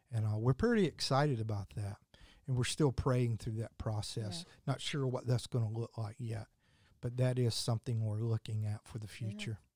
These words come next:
Speaker 2: So you're gonna be doing a lot of that. And lucky me, I get to be at the forefront of it. I'm like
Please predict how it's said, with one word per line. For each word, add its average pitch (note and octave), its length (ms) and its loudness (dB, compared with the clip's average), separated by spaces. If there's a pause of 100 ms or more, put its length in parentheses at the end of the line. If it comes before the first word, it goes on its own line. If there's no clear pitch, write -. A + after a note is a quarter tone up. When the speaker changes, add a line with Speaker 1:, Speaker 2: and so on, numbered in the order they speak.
(360)
Speaker 2:
So - 160 -20
you're A#3+ 120 -4
gonna G#3 60 0
be F3 80 -2
doing G3 260 -4
a G3+ 60 0
lot G#3 180 -2
of F#3+ 80 -4
that. E3+ 300 0
And A3 160 2
lucky C4 320 2
me, B3+ 440 -2 (120)
I B3 140 -2
get C4+ 140 0
to A3 120 0
be G3+ 240 0
at G3 80 -2
the - 80 -12
forefront G#3 420 -2
of G3 100 0
it. F#3+ 200 0
I'm G#3 120 -2
like G3+ 300 -4